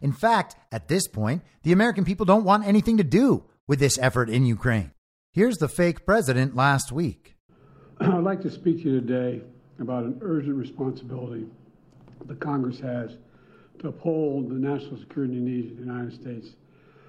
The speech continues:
Speaker 2: and, quite frankly, of our partners as well. <clears throat> This cannot wait. Congress needs to pass supplemental funding for Ukraine before they break for the holiday resources. Simple as that.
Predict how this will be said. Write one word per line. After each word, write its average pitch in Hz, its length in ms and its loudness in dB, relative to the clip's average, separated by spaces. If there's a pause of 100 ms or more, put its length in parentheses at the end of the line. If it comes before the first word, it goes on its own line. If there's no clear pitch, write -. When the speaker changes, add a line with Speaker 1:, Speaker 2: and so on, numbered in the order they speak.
(180)
Speaker 2:
and, 139 120 -6
quite 156 240 -2
frankly, 147 300 -4
of 123 80 -6
our 123 80 -2
partners 131 480 -8
as - 80 -20
well. 127 320 -8 (500)
<clears throat> 175 300 0 (220)
This 165 180 -2
cannot 131 540 -6
wait. 123 260 -12 (1300)
Congress 180 500 4
needs 147 320 2
to 117 100 -10
pass 120 460 -8 (960)
supplemental 143 720 0
funding 127 320 2
for 123 140 -10
Ukraine 139 640 -2 (440)
before 143 500 0
they 131 160 -2
break 123 340 -4
for 123 120 -8
the 117 60 -8
holiday 113 360 -8
resources. 110 540 -16 (260)
Simple 143 300 -2
as 104 100 -8
that. 110 240 -10